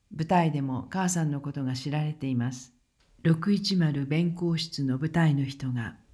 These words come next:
僕に、地元の派出所には連絡しないので、お母さんは故郷に帰るようにと言われました。この部隊は特別な政府機関なので、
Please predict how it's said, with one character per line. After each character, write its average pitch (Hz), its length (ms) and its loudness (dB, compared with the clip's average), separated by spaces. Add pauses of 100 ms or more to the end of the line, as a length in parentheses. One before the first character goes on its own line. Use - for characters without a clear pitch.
(180)
僕 156 260 -2
に、 135 300 -2 (340)
地 139 160 -2
元 170 280 0
の 165 80 -2
派 151 180 -2
出 - 300 -10
所 190 120 -2
に 160 140 2
は 139 200 -2
連 151 180 2
絡 175 200 -2
し - 180 -4
な 175 140 2
い 165 60 2
の 143 160 0
で、 131 300 -6 (380)
お 139 100 -4
母 160 240 2
さ 151 160 -2
ん 135 80 -2
は 131 160 -2
故 180 180 -4
郷 180 200 0
に 156 140 0
帰 165 260 0
る 165 120 2
よ 147 160 0
う 135 40 0
に 123 220 -2 (120)
と 175 200 -2
言 147 120 0
わ 147 80 2
れ 147 100 2
ま 139 140 0
し 135 140 -6
た。 107 240 -8 (1080)
こ 151 80 -2
の 156 160 2
部 170 140 -4
隊 160 240 0
は 135 260 -2 (180)
特 139 280 0
別 175 260 0
な 165 120 0
政 165 300 0
府 170 120 -10
機 - 160 -8
関 170 220 2
な 143 100 -2
の 131 160 -2
で、 117 280 -8